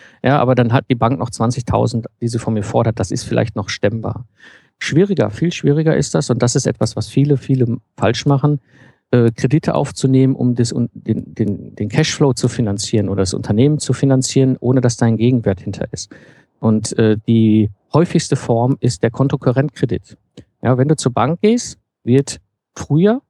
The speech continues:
oder später, meistens eher früher, das Gespräch von deinem Bankverkäufer, und ich nenne die ganz bewusst Bankverkäufer, denn es sind keine Berater, es sind Verkäufer, irgendein Punkt kommen: „Wie sieht's denn aus, Herr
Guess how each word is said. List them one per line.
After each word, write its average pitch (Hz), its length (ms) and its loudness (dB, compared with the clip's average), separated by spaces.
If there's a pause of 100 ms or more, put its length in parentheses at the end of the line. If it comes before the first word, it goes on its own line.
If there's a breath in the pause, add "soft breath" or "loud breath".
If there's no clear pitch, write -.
oder 113 180 0
später, 147 400 0
meistens 117 400 -2
eher - 160 -4
früher, 180 340 2
das - 180 -2
Gespräch 127 420 0
von 107 140 -2
deinem 101 420 2 (360)
Bankverkäufer, 170 1160 0
und 117 160 -6
ich - 80 -10
nenne 113 140 2
die 110 100 -2
ganz 123 220 0
bewusst 110 340 -6
Bankverkäufer, 170 800 0
denn 127 120 0
es 104 100 -6
sind 113 140 -2
keine 101 220 -4
Berater, 95 440 0
es 131 100 -2
sind 104 140 -6
Verkäufer, 110 580 0 (360)
irgendein 151 320 0
Punkt - 360 0
kommen: 160 480 0 (400)
„Wie 123 100 0
sieht's 175 240 0
denn 135 180 0
aus, 170 380 0
Herr 170 300 -2